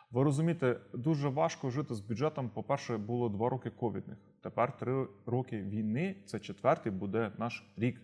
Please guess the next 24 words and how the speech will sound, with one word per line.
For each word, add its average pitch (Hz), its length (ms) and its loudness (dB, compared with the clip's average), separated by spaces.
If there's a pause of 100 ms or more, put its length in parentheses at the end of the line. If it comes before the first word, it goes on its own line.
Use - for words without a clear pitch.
да, 120 160 -2
бюджетний, 101 420 -6
який - 140 -10
ми 95 60 -8
створюємо. 107 500 -6 (960)
Виключно 139 580 0
з - 140 -8
цього 180 260 2
можемо 123 320 -2
сказати, 120 300 -4
що 113 300 -2 (140)
це - 140 0
важкий 135 360 0
час 135 280 -6
випробовування, 113 680 -2 (560)
тому 117 260 2
що 117 520 2
всі - 220 0
ці 139 140 -4
кошти, 151 420 -2
які 123 320 -4
би 113 320 0 (120)
ми 120 180 0
направили, 110 840 2